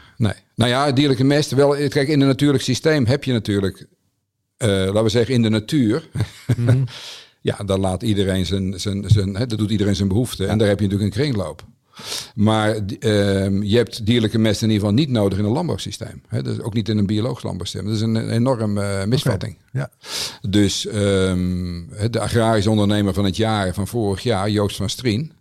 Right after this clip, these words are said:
Speaker 2: Mhm.
Speaker 1: Met zijn no shit food, die laat dat ook zien. Dus die heeft een biologisch dynamisch landbouwbedrijf.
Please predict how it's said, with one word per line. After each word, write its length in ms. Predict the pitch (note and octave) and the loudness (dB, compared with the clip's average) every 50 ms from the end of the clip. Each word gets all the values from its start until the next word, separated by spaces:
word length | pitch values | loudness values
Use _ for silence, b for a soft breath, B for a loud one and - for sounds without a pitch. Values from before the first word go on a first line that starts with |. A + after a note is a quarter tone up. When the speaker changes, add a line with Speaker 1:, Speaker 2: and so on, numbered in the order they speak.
| _ _ - | _ _ -6
Speaker 2:
Mhm. 300 | G2+ G2+ F#2+ G2+ B2+ C3+ - B B B B B - | -4 -2 -2 -2 -2 -4 -6 B B B B B 0
Speaker 1:
Met 160 | G2 F#2+ - | 0 0 0
zijn 180 | - G#2 G2+ | 0 2 2
no 160 | G2+ G#2 G2 F#2 | 4 4 2 2
shit 280 | - - B2 A2+ - | 2 0 -2 -2 -2
food, 340 | - G#2 G2 - F2 - - - - _ _ _ _ _ _ _ _ _ _ _ _ _ _ _ _ _ _ _ | -2 -2 -2 -2 -4 -6 -10 -16 -16 _ _ _ _ _ _ _ _ _ _ _ _ _ _ _ _ _ _ _
die 340 | - G2 G#2+ G#2 G2+ F#2+ F#2+ | -2 0 2 2 2 2 2
laat 220 | G2 G2 F#2+ F#2 | 2 2 0 0
dat 140 | G2+ F2+ F#2 | -2 -2 -2
ook 140 | F#2 F2 - | -4 -4 -4
zien. 340 | - D#2 - D2+ - - - _ _ _ _ _ | -4 -4 -4 -4 -6 -10 -18 _ _ _ _ _
Dus 260 | - C3+ G#2 G2+ F#2 E2 | -10 -6 -4 -4 -4 -4
die 100 | F#2+ F#2+ | -4 -4
heeft 160 | F#2 F2+ - | -4 -4 -4
een 300 | G2+ F2 F2 F2 F2+ - - | -6 -6 -6 -6 -8 -10 -4
biologisch 640 | F#2+ G2+ A2+ A2 G2+ G2+ F#2+ E2 F#2+ F#2+ F#2 F2 - - | 0 2 4 4 4 4 2 2 0 -2 -2 -4 -6 -4
dynamisch 440 | F#2+ G2 G2 G2 F#2 F2+ F2 E2 D#2 | -2 0 0 0 0 -2 -2 -4 -4
landbouwbedrijf. 760 | F#2 F2+ G#2 A2+ B2 A#2+ G#2+ A2 A2+ A#2 D3+ D#3+ - - | -4 -4 -4 -4 -6 -6 -6 -6 -6 -6 -8 -8 -10 -14